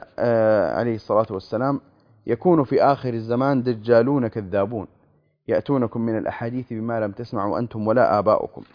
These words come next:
فإياكم وإياهم لا يضلونكم ولا يفتنونكم".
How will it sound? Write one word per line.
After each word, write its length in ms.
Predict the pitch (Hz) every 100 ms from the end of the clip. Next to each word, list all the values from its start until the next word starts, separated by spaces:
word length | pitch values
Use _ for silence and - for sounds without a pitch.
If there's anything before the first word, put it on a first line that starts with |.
| _ _ _ _
فإياكم 640 | - 92 110 123 117 113 104
وإياهم 580 | 73 101 117 123 151 - _ -
لا 280 | 104 113 120
يضلونكم 880 | 113 104 104 101 117 123 120 - 123
ولا 200 | 107 107
يفتنونكم". 600 | 98 - 104 95 73 -